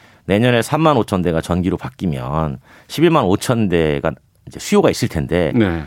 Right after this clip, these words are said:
Speaker 1: 그 수요에서 엘피지 보조금을 이백만 원 줄여버리면
Speaker 2: 어.
Speaker 1: 엘피지 트럭을 안 사게 되는 거죠.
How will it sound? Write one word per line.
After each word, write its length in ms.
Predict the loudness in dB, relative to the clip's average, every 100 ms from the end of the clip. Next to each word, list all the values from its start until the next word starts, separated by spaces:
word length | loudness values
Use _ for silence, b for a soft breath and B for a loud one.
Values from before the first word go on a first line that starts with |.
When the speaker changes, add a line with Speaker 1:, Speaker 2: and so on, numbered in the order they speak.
| -4
Speaker 1:
그 160 | 0 2
수요에서 720 | 4 4 6 4 2 2 4
엘피지 480 | 2 0 0 0 2
보조금을 480 | 2 4 2 2 0
이백만 340 | 0 2 2
원 100 | 0
줄여버리면 720 | 0 0 0 -2 0 -2 -2
Speaker 2:
어. 280 | -4 -4 -2 0
Speaker 1:
엘피지 400 | 2 2 2 2
트럭을 240 | 0 0
안 120 | 0
사게 200 | 0 2
되는 180 | 2 -2
거죠. 240 | -6 -10